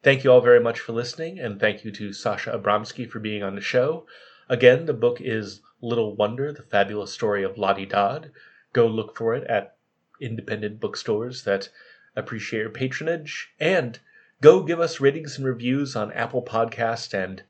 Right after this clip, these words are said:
other podcasting sites. Give us stars, reviews,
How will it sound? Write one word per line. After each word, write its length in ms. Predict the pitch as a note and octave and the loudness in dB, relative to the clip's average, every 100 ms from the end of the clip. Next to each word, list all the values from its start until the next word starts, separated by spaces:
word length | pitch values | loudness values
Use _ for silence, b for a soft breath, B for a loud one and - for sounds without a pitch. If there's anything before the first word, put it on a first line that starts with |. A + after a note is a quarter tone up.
| - | -4
other 240 | - C3+ B2+ | 0 4 2
podcasting 680 | - A#2 A2+ A2+ - A#2+ - | 4 0 2 -2 -2 -12 -6
sites. 400 | A2+ G#2+ - - | -2 -2 -4 -8
Give 160 | A2+ | -2
us 260 | G#2+ - - B B B B B | -2 -2 -16 B B B B B
stars, 800 | - B2 A2+ A2 A2 G#2 - - _ _ _ - | -4 0 2 2 0 -6 -12 -16 _ _ _ -10
reviews, 680 | A#2 A#2 A2+ A2+ A2+ - | -6 -4 -4 -6 -8 -16